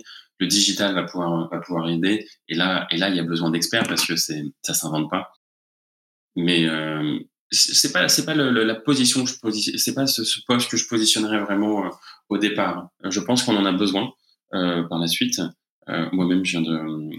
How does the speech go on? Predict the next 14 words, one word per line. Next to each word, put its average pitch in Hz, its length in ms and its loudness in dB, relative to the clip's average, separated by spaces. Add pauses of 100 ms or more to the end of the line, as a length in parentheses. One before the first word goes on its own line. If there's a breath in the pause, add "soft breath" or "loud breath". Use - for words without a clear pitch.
(180)
je 78 80 -6
viens 82 120 -2
de, 82 120 -2
euh, 78 960 -12 (140)
de - 120 -20
recruter 85 500 -6
une, 82 300 0 (380 loud breath)
une 82 80 -8
responsable 95 520 0
de 90 60 0
la 80 100 0
transformation, 85 840 0
euh, 80 140 -4
digitale. 85 680 -2